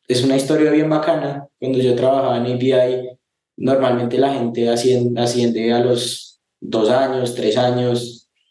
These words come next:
El día que a mí me ofrecieron el ascenso, eh, que yo estaba cumpliendo once meses en, en la empresa, ese día yo llamé a Julián y a Julián, me ofrecieron, me pusieron firme.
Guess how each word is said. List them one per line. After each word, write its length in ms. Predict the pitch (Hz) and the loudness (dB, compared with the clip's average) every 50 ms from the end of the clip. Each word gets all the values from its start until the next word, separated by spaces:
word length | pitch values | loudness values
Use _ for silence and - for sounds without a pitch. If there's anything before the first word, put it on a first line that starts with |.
| _ _ _ _ _ _ _ _ _ _ _ _ - | _ _ _ _ _ _ _ _ _ _ _ _ 0
El 140 | 127 135 135 | 0 2 4
día 200 | 151 156 156 156 | 4 4 4 2
que 120 | 165 185 | 2 2
a 80 | 175 156 | 0 2
mí 40 | 151 | 0
me 80 | 139 | 0
ofrecieron 460 | 139 151 160 156 156 147 131 127 131 | -2 0 -2 -2 0 0 0 0 0
el 100 | 135 139 | 0 0
ascenso, 680 | - - 120 127 123 120 120 120 123 123 127 127 127 127 - | 0 0 0 0 0 0 0 0 0 2 2 0 0 -4 -4
eh, 680 | 120 127 131 127 131 127 127 123 120 - - - - - | -4 0 2 2 4 2 2 2 0 -2 -4 -6 -12 -10
que 340 | - - 120 113 127 - - - | -2 0 0 0 0 -2 -4 -2
yo 100 | 117 120 | -2 0
estaba 300 | 117 - - 127 123 135 | 0 2 2 2 2 0
cumpliendo 480 | 143 131 123 127 123 117 113 117 117 | 0 0 2 2 2 2 2 2 2
once 220 | 120 123 120 127 123 | 2 0 0 -2 -2
meses 320 | 123 123 120 120 120 117 - | 0 0 0 0 0 0 0
en, 380 | 123 127 120 120 117 - - - _ | 0 0 0 -2 -4 -6 -10 -12 _
en 260 | 107 110 107 110 117 | -6 -4 -2 0 0
la 60 | 117 117 | 0 0
empresa, 440 | - 113 117 107 107 - 185 - - - _ _ _ _ _ _ _ _ _ _ _ _ _ _ | -2 -2 -2 -2 -2 -2 -4 -10 -14 -20 _ _ _ _ _ _ _ _ _ _ _ _ _ _
ese 300 | - 123 120 120 120 120 | 0 0 2 4 4 4
día 500 | 120 123 131 131 131 131 131 131 127 123 117 | 4 4 4 4 4 4 4 2 2 0 -2
yo 140 | 135 135 127 | -2 -2 0
llamé 300 | 131 131 127 135 131 131 | 0 0 0 0 0 0
a 100 | 127 127 | 0 2
Julián 340 | 139 127 131 139 131 131 | 2 2 2 2 2 0
y 40 | 127 | 0
a 80 | 131 131 | 0 0
Julián, 540 | 143 131 123 117 - - 117 - - - _ _ _ _ _ _ _ _ _ _ | 0 2 2 2 2 0 -4 -6 -10 -16 _ _ _ _ _ _ _ _ _ _
me 120 | 117 117 113 | -6 -6 -4
ofrecieron, 460 | - 120 110 113 117 110 - 117 123 | -2 -2 0 0 0 0 2 0 0
me 80 | 127 123 | 0 2
pusieron 440 | - 135 120 123 117 117 113 110 113 | 2 2 2 2 2 2 0 0 2
firme. 420 | 117 160 160 139 120 110 - | 2 2 2 2 0 -4 -6